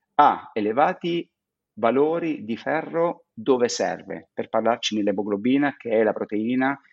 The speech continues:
che trasporta l'ossigeno nel sangue, ma ba-, più bassi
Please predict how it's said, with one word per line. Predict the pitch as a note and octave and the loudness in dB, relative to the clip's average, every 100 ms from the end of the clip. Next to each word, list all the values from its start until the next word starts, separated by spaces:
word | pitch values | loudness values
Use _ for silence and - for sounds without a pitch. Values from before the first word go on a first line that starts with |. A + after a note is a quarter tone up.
| _ _ | _ _
che | - B2 A#2 C3+ - | -4 2 2 2 -4
trasporta | B2+ - - A2+ - - F#2+ F2 _ _ _ - | -8 -2 4 4 4 0 0 0 _ _ _ 0
l'ossigeno | A#2 - C3 B2+ C3+ - | 0 2 0 2 0 0
nel | A2+ - | -4 -4
sangue, | - F2 F2 F2 F2 - _ _ - _ _ | -2 -2 -2 -4 -6 -10 _ _ -20 _ _
ma | D#3+ F#3+ G#3 C3 F#2+ - _ _ _ _ | 2 6 6 6 2 -10 _ _ _ _
ba-, | B2+ C#3+ - | 0 2 2
più | - A3+ | 0 0
bassi | E3 D#3+ - - F3+ F3 | 2 0 -2 -4 -4 -6